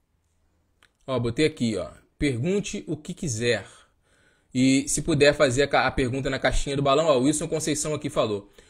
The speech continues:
"Segundo alguns médicos, se masturbar aumenta a testosterona." Isso é verdade mesmo? Tem que ver.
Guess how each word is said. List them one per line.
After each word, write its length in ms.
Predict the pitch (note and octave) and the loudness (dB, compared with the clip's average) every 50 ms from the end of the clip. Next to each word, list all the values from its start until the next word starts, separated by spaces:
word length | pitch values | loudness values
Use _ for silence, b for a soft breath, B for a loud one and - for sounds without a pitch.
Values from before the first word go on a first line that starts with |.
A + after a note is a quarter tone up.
| b b | b b
"Segundo 320 | b - F3+ E3+ G#3 A3+ A#3+ | b -4 0 2 6 8 8
alguns 240 | A3+ G#3+ G3+ E3 | 8 6 4 2
médicos, 460 | D#3+ D#3+ E3 F#3 F#3+ E3 - - D3 - | 2 2 2 2 2 0 -2 -6 -6 -4
se 80 | - | -2
masturbar 540 | D#3+ D#3+ E3+ E3 - E3+ D3+ C3+ C#3+ D3+ E3+ | 0 0 0 0 -2 -2 0 6 6 8 8
aumenta 280 | E3+ D#3 D3 D#3+ E3 E3+ | 8 6 2 0 -2 -2
a 40 | |
testosterona." 680 | D#3 - D3+ - - E3+ D#3+ - F3+ D#3+ C#3+ C#3 C#3 C#3 | -4 -4 -6 -4 -4 -6 -4 0 0 2 2 2 0 0
Isso 140 | C3 - D#3 | 0 0 2
é 20 | |
verdade 400 | D3+ D#3 D3+ C#3 C#3+ C#3 C3+ C#3+ | 4 4 4 6 6 4 4 4
mesmo? 220 | D3 D#3+ D#3 C#3+ - | 2 0 0 0 -2
Tem 100 | D#3 D3+ | -4 -2
que 120 | - C4 | -2 -2
ver. 440 | B3 C4 B3+ G#3 F#3 D#3+ - - | 0 4 4 4 4 4 -4 -16